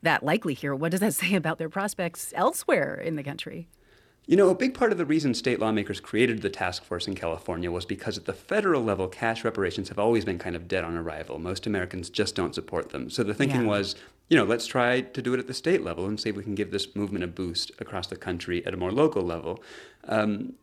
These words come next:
Speaker 2: that's why the task force's work was considered so historic. Uh,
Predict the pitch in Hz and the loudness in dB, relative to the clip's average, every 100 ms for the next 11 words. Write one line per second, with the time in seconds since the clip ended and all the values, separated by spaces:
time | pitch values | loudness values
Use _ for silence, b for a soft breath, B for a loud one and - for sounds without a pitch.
0 | _ - 123 120 - 131 113 110 - 92 | _ -4 0 0 0 2 2 0 -2 -2
1 | - 92 - 92 92 92 92 87 - - | -4 -6 -6 -6 -6 -6 -8 -6 -6 -2
2 | 87 87 - - 87 - 220 - - - | -2 -2 -4 -4 -4 0 2 2 0 -8
3 | - | -12